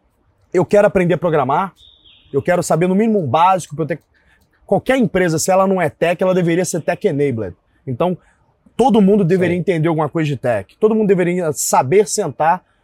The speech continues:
Speaker 1: com o pessoal de tech e trocar uma ideia de modo que ambos se entendam, né? Isso é super importante pra mim, isso é requirement hoje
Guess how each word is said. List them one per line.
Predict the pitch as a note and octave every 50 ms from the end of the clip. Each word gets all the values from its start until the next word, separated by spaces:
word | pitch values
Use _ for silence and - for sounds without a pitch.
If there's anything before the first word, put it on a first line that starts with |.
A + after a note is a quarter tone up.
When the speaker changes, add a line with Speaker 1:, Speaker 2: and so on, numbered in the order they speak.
| _ _
Speaker 1:
com | - E3+
o | D3
pessoal | F3+ E3 - F3+ F3
de | E3 D#3 D3
tech | - E3 D#3+ F3 E3+ - _
e | G#3 F#3+
trocar | - G#3 G3 F3 - - F#3+
uma | G3 G3 F#3+ E3+
ideia | D3+ D3+ D#3+ F#3
de | F#3 E3 F#3+
modo | E3 E3+ F#3 D#3+ -
que | - F#3+
ambos | F#3+ F#3+ E3+ F3+ - -
se | G3+
entendam, | G3 E3+ B2+ - E3 D#3+ D3+ C#3 A#2 A2+
né? | A#2+ C#3+ D3+ - _ _ _ _ _
Isso | D#3+ - - G3
é | E3+
super | - - A3 F#3 - G3 F3+
importante | F#3+ E3 - F3 D3+ A#3 - F3 E3 -
pra | - E3
mim, | E3+ G#3
isso | A3+ - A#3+
é | A#3
requirement | A3+ G#3+ - - D#3+ E3 D#3+ D#3 C#3+ C3 B2+ A#2+ A#2
hoje | C#3 D3+ C3+ -